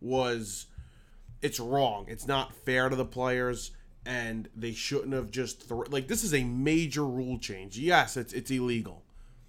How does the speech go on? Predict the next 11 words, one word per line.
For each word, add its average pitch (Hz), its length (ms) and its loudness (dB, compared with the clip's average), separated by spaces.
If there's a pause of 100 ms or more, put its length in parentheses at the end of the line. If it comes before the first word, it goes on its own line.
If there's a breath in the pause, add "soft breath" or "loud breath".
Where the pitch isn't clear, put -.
(280 soft breath)
I 151 220 6
am 143 300 6
with 131 420 2
Major 127 360 0
League 120 220 -2
Baseball 117 460 -2
in 110 60 -4
saying 113 380 0
that 110 120 -4
it's 110 180 -4
illegal 104 460 -6